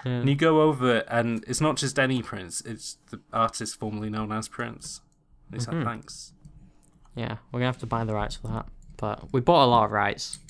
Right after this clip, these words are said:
Speaker 2: Wait, well, I mean, the boss has got money, hasn't he?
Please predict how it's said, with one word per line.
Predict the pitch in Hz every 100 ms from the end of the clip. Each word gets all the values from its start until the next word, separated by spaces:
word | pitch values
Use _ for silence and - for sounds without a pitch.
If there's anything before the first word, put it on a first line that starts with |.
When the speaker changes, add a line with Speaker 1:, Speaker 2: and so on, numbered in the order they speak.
| - _ - -
Speaker 2:
Wait, | 233 -
well, | 202 208 135 117
I | 143
mean, | 147 147 -
the | 170 135 160 180
boss | 214 214
has | 143
got | 139 120
money, | 139 117
hasn't | 110 -
he? | 71